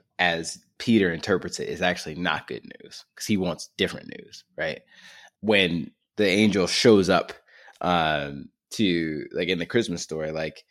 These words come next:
you know, "I bring you good tidings of great joy." Like, they weren't looking for that.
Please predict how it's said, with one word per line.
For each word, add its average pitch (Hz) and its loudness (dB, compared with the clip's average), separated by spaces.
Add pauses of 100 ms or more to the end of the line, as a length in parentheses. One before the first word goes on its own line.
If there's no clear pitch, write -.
(200)
you 92 -2
know, 78 2
"I 87 4
bring 101 6
you 95 4
good 95 2
tidings 90 2
of 82 -6
great 82 -2
joy." 78 -2
Like, 73 -8 (260)
they 117 8
weren't 190 6
looking 82 2
for - -10
that. 50 -6